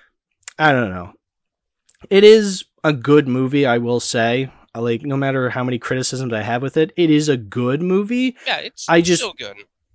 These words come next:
Speaker 1: Yeah, I just wouldn't say it, it's obviously never gonna be a favorite from my, of mine, of Nolan's.
Speaker 2: Yeah,
Speaker 1: For me
Speaker 2: hon-, hon-,
Speaker 1: personally.
Speaker 2: honestly, so far, I think this has to be my, my, my least favorite Nolan movie.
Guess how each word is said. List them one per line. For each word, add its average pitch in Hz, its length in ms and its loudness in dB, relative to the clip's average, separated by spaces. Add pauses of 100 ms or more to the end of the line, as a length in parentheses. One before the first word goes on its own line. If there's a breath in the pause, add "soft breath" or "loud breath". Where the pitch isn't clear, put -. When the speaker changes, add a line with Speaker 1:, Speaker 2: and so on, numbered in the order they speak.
(260)
Speaker 1:
Yeah, 208 360 4
I 151 120 6
just 185 260 -2
wouldn't 180 260 0
say 151 280 4
it, - 260 -6
it's 185 260 -6
obviously 190 480 2
never 139 600 0
gonna 123 180 -4
be 117 140 -4
a 110 60 -2
favorite 101 420 -6
from 104 220 -10
my, 101 320 -10 (100)
of 120 160 -6
mine, 104 380 -6 (120)
of 110 200 -6
Nolan's. 101 840 -10
Speaker 2:
Yeah, 117 260 -6
Speaker 1:
For 147 120 -2
me 143 80 0
Speaker 2:
hon-, 151 80 0
hon-, 156 100 -8
Speaker 1:
personally. 165 400 -4
Speaker 2:
honestly, 202 340 -10
so 160 220 -10
far, - 180 -8
I - 60 -4
think - 240 -14
this 120 140 -12
has 120 140 -4
to - 60 -20
be 123 60 -14
my, 110 220 -14
my, 110 140 -8
my 104 280 -6
least 107 320 -16
favorite 113 320 -12
Nolan 113 380 -18
movie. 135 400 -14